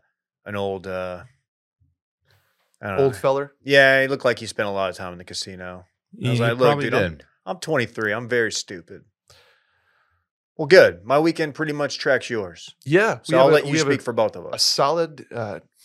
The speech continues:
Speaker 2: early but not too early Sunday flight. I believe it's eight thirty something,
Speaker 1: It's a great
Speaker 2: eight forty-five
Speaker 1: time.
Speaker 2: something. And, uh, yeah, we'll, we'll be in Vegas.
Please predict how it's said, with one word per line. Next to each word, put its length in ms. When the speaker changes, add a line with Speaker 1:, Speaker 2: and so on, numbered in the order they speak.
Speaker 2:
early 300
but 140
not 200
too 180
early 200
Sunday 320
flight. 340
I 640
believe 160
it's 180
eight 320
thirty 380
something, 420
Speaker 1:
It's 140
a 60
great 220
Speaker 2:
eight 40
forty-five 200
Speaker 1:
time. 60
Speaker 2:
something. 460
And, 340
uh, 360
yeah, 400
we'll, 180
we'll 240
be 240
in 100
Vegas. 540